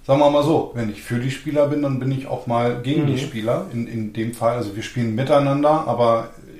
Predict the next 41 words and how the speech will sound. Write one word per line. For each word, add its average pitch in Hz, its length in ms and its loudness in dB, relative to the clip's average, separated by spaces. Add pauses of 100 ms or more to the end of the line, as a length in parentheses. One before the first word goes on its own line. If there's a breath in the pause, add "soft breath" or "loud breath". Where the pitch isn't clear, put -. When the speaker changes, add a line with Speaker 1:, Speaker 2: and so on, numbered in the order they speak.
(280)
Speaker 1:
ich 131 100 -6
Speaker 2:
Ja. 143 80 4
Speaker 1:
sag 139 120 8
mal, 143 80 6
mal 143 160 6
so, 143 180 0 (460 loud breath)
ich 131 180 -2
bin 147 140 2
ja 139 60 6
in 131 160 0
dem 143 120 2
Moment 135 340 4
irgendwo 131 520 0
so 123 380 -4 (340)
derjenige, 127 640 0
der 120 240 0
auf, - 220 -6
auf, - 120 -10 (160)
auf 98 100 -14
dem 107 100 -8
Regiesessel 110 720 -4
ste-, 113 400 -6
äh, 117 100 -4
sitzt, 117 440 -6 (140)
ja. 120 260 -2 (180)
Speaker 2:
Mhm. 135 420 0 (240)
Speaker 1:
Ähm, 110 580 -2 (460)
und 131 160 -8
wenn 127 140 2
ich 131 120 -2
das - 180 -6
Gefühl 120 420 -6
habe, 107 280 0
dass 107 340 -6
die 104 200 -10
Spieler 117 400 -4
da 107 180 -4
so 107 100 -8
easy 110 320 -6
peasy 107 360 -8
durchrennen, 143 1040 -2